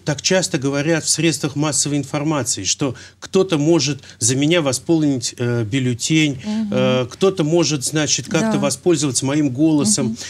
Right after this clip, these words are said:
Speaker 1: И я исключительно это делаю по причине того, э, чтобы самостоятельно принять решение, чтобы не предоставлять возможность кому-то,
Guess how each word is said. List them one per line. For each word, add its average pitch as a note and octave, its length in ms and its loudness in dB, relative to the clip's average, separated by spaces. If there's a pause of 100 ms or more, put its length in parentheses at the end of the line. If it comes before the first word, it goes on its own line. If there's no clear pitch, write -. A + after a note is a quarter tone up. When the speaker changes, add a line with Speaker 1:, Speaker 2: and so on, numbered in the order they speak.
(180)
Speaker 1:
И D#3 280 0
я G#3 260 0
исключительно D#3+ 680 -2 (220)
это E3+ 260 0
делаю F3 420 4
по D#3 140 -2
причине E3 500 0
того, E3+ 460 -2 (280)
э, B2+ 360 0 (160)
чтобы E3 320 2
самостоятельно D#3+ 840 2
принять D3+ 500 0
решение, A#2+ 600 2 (240)
чтобы D#3+ 340 2
не F3 220 2
предоставлять F3+ 720 0
возможность D#3+ 580 0
кому-то, F3+ 680 2